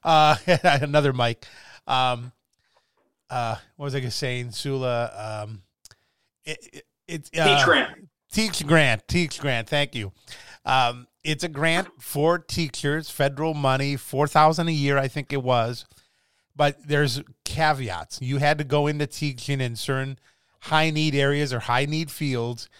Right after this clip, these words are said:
Speaker 1: And if you didn't do all the years and you didn't do your paperwork right and all that, it turns into a loan. That's like the worst of bait and switch. <laughs>
Speaker 2: Horrible.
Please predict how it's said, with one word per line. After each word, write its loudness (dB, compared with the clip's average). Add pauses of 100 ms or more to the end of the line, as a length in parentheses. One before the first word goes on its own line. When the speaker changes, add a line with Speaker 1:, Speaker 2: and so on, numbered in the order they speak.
(280)
Speaker 1:
And -2
if -4
you -6
didn't -2
do 0
all 4
the -6
years -2
and -6
you -8
didn't -4
do -2
your -4
paperwork -4
right 0
and -4
all 0
that, -2 (440)
it -4
turns 2
into -2
a -4
loan. -8
That's 0
like 0
the -14
worst 0
of -8
bait -6
and -10
switch. -14 (640)
<laughs> -4
Speaker 2:
Horrible. 2